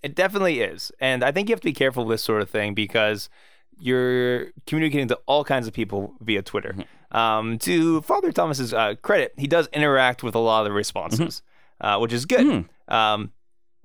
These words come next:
Speaker 1: but, uh, yeah, if that <laughs> caused you some confusion, that's okay, 'cause that's, it's confusing. Um, but yeah.
Speaker 2: Yeah,
Speaker 1: But
Speaker 2: so,
Speaker 1: I thought,
Speaker 2: I
Speaker 1: hey,
Speaker 2: mean, I
Speaker 1: let's
Speaker 2: mean,
Speaker 1: bring
Speaker 2: like,
Speaker 1: it up.
Speaker 2: I think it,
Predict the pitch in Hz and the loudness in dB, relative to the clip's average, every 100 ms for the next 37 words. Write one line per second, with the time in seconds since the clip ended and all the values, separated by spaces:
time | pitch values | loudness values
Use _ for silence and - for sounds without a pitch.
0 | - _ _ _ 139 117 117 131 120 202 | -20 _ _ _ 2 2 2 2 2 2
1 | 254 180 110 165 208 349 330 170 190 160 | 2 4 2 2 2 2 0 0 0 0
2 | 160 294 294 165 165 123 120 208 214 - | 0 0 0 0 0 0 0 0 0 -2
3 | 175 190 - - 127 117 104 98 110 131 | 0 0 0 0 2 2 0 -2 0 0
4 | 139 - 120 110 113 113 - - - 123 | 0 -2 0 2 2 0 -2 -8 -4 -4
5 | 113 104 95 95 - - - - - 104 | -2 -4 -4 -8 -12 -20 -20 -18 -6 -2
6 | 98 98 202 - - _ _ _ _ _ | 0 -2 -6 -10 -20 _ _ _ _ _
7 | - 117 104 107 123 87 - - 196 240 | -8 -6 -2 2 2 2 -2 2 2 4
8 | 226 220 175 180 175 170 170 156 131 139 | 2 2 2 4 4 2 2 2 2 0
9 | 131 156 143 | 0 -2 -2